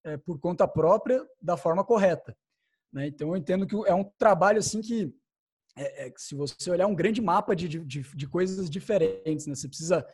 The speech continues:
ter uma boa noção de tudo que tá acontecendo, é, tem um, você tem um contato muito direto com a governança da, da própria organização, né? Então, você tem um conselho,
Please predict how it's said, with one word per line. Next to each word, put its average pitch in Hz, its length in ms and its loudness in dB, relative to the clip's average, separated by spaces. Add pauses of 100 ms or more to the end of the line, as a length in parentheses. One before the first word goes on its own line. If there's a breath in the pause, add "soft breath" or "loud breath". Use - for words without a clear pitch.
(200 loud breath)
ter 180 100 6
uma 202 120 6
boa 185 240 4
noção 175 320 -2
de 156 100 -6
tudo 196 160 -4
que 160 80 -10
tá 175 100 -4
acontecendo, 196 760 -6 (440 loud breath)
é, - 120 -10 (100)
tem 180 80 0
um, 190 160 -2
você - 180 -6
tem 180 120 0
um 185 60 -2
contato 180 440 0
muito 196 240 -2
direto 175 320 0
com 185 80 2
a 151 40 2
governança 165 600 0
da, 156 200 0
da 147 120 -4
própria 151 320 -2
organização, 147 680 -2
né? 180 80 -4
Então, 151 180 -6
você 143 140 -10
tem 165 100 -6
um 151 60 -8
conselho, 160 500 -6